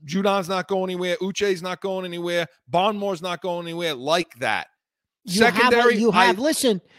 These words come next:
Speaker 2: you got Jack Jones and Marcus Jones. If they're healthy, you got a good cornerstone moving forward. You got some young guys, Chris, that
Speaker 1: Yeah.
Speaker 2: you can build it on in that defense. You do.
Speaker 1: Yep, a-, and I like Jonathan Jones, too. I do. I like
Speaker 2: Yeah.
Speaker 1: him, too.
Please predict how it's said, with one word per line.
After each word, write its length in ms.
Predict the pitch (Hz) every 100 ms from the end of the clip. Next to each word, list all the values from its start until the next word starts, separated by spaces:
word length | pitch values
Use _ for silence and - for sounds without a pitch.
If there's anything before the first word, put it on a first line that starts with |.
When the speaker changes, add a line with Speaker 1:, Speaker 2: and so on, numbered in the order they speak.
| _ -
Speaker 2:
you 120 | 214
got 180 | 254 180
Jack 360 | 220 254 285
Jones 400 | 196 262 277 247
and 100 | 247
Marcus 380 | 226 240 254 196
Jones. 380 | 175 226 233 202
If 160 | 185
they're 180 | - 214
healthy, 540 | 180 240 262 285 285 - - _
you 160 | 190 208
got 160 | 214
a 20 |
good 240 | 180 226 -
cornerstone 720 | 143 247 262 - - 262 269
moving 320 | 233 226 226
forward. 460 | 175 233 247 277 233
You 240 | 254 247 202
got 200 | 302 -
some 180 | 285
young 260 | 247 294 320
guys, 400 | 277 311 330 233
Chris, 260 | - 247 180
that 40 |
Speaker 1:
Yeah. 120 | 240
Speaker 2:
you 100 | 262
can 140 | 226 202
build 240 | 254 311
it 80 | 262
on 180 | 240 214
in 60 |
that 160 | 226 208
defense. 440 | 285 302 190 151
You 60 | 214
do. 340 | 170 370 185 -
Speaker 1:
Yep, 200 | 170 214
a-, 60 | 156 -
and 100 | 165
I 100 | 160
like 220 | 185 202 147
Jonathan 460 | 185 190 180 196
Jones, 360 | 143 202 220 -
too. 340 | 269 311 214 -
I 100 | 139
do. 280 | 135 226
I 100 | 175
like 220 | 147 185 156
Speaker 2:
Yeah. 80 |
Speaker 1:
him, 80 | 190
too. 360 | - 180 208